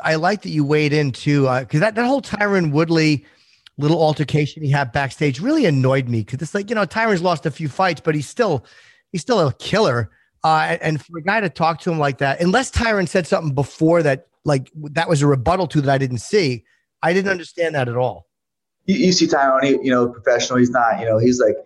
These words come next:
Speaker 2: even after, he's like, "Hey, that was Ben's, that was Ben's night. I wasn't gonna take anything from it," you know? And Jay Leon Love, like, come on, man. Like, you're gonna sit here and talk smack on, on Woodley. He's not even fighting. You know, maybe he didn't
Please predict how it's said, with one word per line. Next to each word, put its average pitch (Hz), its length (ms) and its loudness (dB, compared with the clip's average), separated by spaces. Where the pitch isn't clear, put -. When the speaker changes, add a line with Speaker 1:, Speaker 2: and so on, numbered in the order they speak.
Speaker 2:
even 131 220 2
after, 120 280 0
he's 107 80 2
like, 107 100 2
"Hey, 120 120 4
that 113 160 4
was 104 160 0
Ben's, 117 440 0
that 120 160 2
was 117 160 2
Ben's 117 260 -2
night. 110 180 2
I 110 60 4
wasn't 110 200 -2
gonna 104 80 -8
take 107 160 -6
anything 101 340 -6
from 107 220 0
it," 120 140 -2
you 113 100 2
know? 110 380 2
And 120 160 2
Jay 139 160 4
Leon 131 420 2
Love, 110 400 2
like, 113 140 2
come 147 180 0
on, 101 220 2
man. 107 240 -4
Like, 98 240 -4
you're 143 100 2
gonna 135 100 0
sit 135 160 0
here 123 100 2
and 117 80 -4
talk 117 320 -4
smack 120 500 -2
on, 101 200 2
on 107 180 -2
Woodley. 123 280 4
He's 123 120 -4
not 135 180 4
even 101 160 0
fighting. 123 480 0
You 127 80 -2
know, 127 240 0
maybe 151 460 2
he 151 160 2
didn't 139 460 0